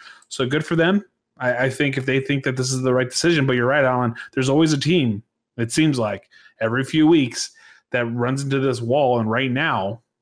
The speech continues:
as we speak, uh, it's Dallas, and, and they don't have, you know,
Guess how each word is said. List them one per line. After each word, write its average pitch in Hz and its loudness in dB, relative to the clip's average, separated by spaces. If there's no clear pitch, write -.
as 120 -2
we 123 0
speak, 117 -2
uh, 107 -4
it's 113 -4
Dallas, 110 -4
and, 110 -4
and 113 0
they 120 0
don't 170 2
have, 160 0
you 131 -2
know, 110 -2